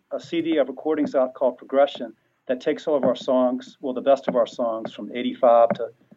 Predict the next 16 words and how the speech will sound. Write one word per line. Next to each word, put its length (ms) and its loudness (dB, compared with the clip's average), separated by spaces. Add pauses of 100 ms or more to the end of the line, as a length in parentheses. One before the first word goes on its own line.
(260)
nineteen 440 0
ninety-one, 420 0
I 80 6
believe. 420 -10 (420)
And 120 -2
towards 380 2
the 200 4
end, 340 2 (280)
I 80 2
was 160 -4
getting 220 -6
more 180 0
influenced 500 -6
by 120 0
C 240 -4
eighty-six. 720 -4